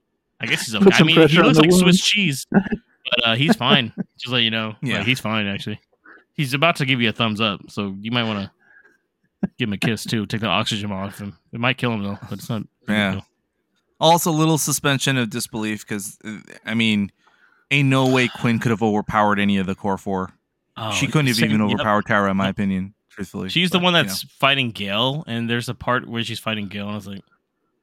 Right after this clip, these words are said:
Speaker 1: "There's no way." <laughs> I was
Speaker 3: Yeah.
Speaker 1: like, yeah, that's just like the last movie, though, with the girl that killed Dewey. I was like,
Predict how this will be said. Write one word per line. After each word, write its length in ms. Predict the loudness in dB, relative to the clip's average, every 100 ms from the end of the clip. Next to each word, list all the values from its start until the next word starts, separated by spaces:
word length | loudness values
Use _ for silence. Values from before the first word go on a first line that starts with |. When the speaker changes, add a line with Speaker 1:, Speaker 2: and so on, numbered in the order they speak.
| _ -8
Speaker 1:
"There's 240 | -6 -4
no 200 | -6 -6
way." 560 | -10 -12 -12 -12 -14 -18 _
<laughs> 140 | _
I 80 | -2 0
was 120 | -4 -2
Speaker 3:
Yeah. 220 | -4 -2
Speaker 1:
like, 120 | -6 -6 _ _ _ _ _ _ _ _ _ -2
yeah, 240 | 0 2
that's 220 | 2 2 2
just 140 | 0
like 100 | 0
the 80 | 2
last 240 | 2 2
movie, 140 | -2 -2
though, 140 | -2
with 100 | -2
the 60 | -4
girl 200 | -2 0
that 160 | -2
killed 220 | -4 -4 -4
Dewey. 220 | -4 -4
I 40 |
was 100 | -6
like, 200 | -8 -12